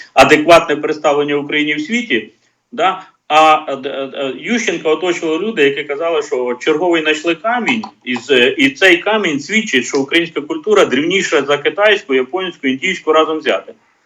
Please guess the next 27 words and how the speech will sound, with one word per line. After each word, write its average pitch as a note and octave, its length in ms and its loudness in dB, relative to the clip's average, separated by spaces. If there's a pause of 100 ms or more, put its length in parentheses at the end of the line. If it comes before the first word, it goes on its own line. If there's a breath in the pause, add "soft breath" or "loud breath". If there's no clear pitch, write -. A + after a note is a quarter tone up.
(400)
І C#3+ 100 2
це A3+ 220 8
перетворили F#3 640 6
на F#3 120 0
сміх, G3 440 -4
розумієте? C3 680 -2 (300 loud breath)
Значить, C3+ 380 -2
тому D#3+ 240 -4
що, D3+ 280 2 (260)
м, A#2+ 180 -2
е, A#2+ 500 2
ну, E3 320 0 (180)
йому E3+ 380 2
хотілося F#3 640 4
от B2+ 180 2
щось F#3+ 200 2
таких, F3 420 0
значить, D3 400 0
простих F#3 480 2
речей A2 520 0 (280)
в G#2 40 -12
гуманітарній C3 560 0
сфері, - 500 -8
а - 80 -2
простих G3 520 2
немає. F3 520 0 (500 soft breath)
І, E3+ 280 6